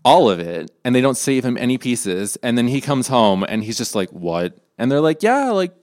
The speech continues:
it was really good." He's like, "I didn't have a single piece." And they're like, "Oh, well, you should have said something." And he's like, "What?"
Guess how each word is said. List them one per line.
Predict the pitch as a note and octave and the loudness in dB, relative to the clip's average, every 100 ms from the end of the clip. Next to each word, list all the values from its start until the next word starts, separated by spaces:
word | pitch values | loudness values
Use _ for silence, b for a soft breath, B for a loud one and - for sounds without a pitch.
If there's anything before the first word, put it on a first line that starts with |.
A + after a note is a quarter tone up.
| _ | _
it | D#3+ | 2
was | F#3 D#3+ | 2 2
really | D#3+ E3+ | 0 2
good." | G3+ A3 D#3+ G#2+ | 2 2 2 0
He's | A2 | -4
like, | G#2+ G#2 | -4 -2
"I | A2 | 0
didn't | A2 | 2
have | A#2 G#2 | 2 0
a | |
single | - G#2+ F#2+ | 0 0 0
piece." | A2 F#2+ F2 | -4 -6 -6
And | G#2+ | -4
they're | G3+ | -2
like, | G3 G3 _ | -2 -4 _
"Oh, | G#3+ | 2
well, | A3 F#3+ F#3 F#3 F3 _ _ | 4 4 4 0 -4 _ _
you | C#3+ E3 | -2 -2
should | F#3 | 0
have | E3+ | -2
said | - F3+ | 0 0
something." | - G#2+ G#2 G2 F#2 G#2 - | 0 -4 -4 -6 -6 -8 -8
And | G#2 | -8
he's | A2 A2+ | -6 -2
like, | G#2 E2 F#2+ G2 | -2 -4 -12 -2
"What?" | G#2 G2+ B2 F3 - | 0 2 0 -2 -6